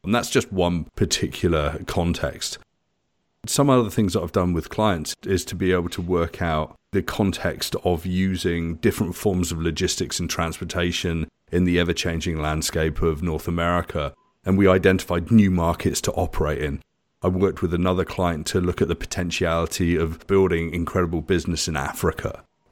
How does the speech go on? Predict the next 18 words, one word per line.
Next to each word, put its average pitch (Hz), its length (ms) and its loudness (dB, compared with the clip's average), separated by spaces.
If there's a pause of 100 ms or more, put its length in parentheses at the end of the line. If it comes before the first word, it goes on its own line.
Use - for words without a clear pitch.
(200)
So 120 320 4 (100)
there's 127 300 2
lots 131 460 4
of 107 180 0
really 104 220 4
cool - 200 -4
stuff - 340 0
that 101 100 2
we're 85 140 2
doing, 82 420 2
and 90 320 0 (120)
it's 107 200 0
very 117 280 6
exciting 92 380 0
to 90 100 -2
do 80 140 0
the 78 100 -2
work. 80 340 -4